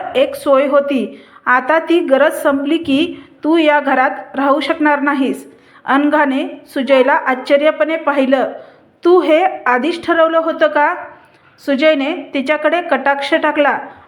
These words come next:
आणि बाहेर निघून गेला. अनघा कोसळली. "माझं हे लग्न खरंच एका मोठ्या कटाचा भाग होता का? आणि आता माझं पुढे काय होणार?" अनघा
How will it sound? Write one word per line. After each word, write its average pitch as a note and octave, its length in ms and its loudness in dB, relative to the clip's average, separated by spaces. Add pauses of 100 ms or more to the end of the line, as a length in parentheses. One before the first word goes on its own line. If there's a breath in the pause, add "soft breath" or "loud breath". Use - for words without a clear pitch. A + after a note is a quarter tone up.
आणि B3+ 460 0 (180)
बाहेर B3+ 340 0
निघून C#4 360 2
गेला. B3+ 300 2 (480 loud breath)
अनघा B3+ 400 2
कोसळली. C#4 840 0 (400 loud breath)
"माझं B3 360 2
हे F4 280 2
लग्न D4 320 0 (300)
खरंच D4+ 420 0
एका D#4 300 2
मोठ्या C#4+ 340 0
कटाचा E4+ 440 0
भाग C4+ 280 0 (120)
होता D#4 220 0
का? D4 260 0 (540 loud breath)
आणि C4 400 0 (160)
आता D#4 280 0
माझं D4+ 440 2
पुढे C#4+ 360 0
काय D4 320 0
होणार?" C#4+ 380 0 (500 loud breath)
अनघा C#4 440 0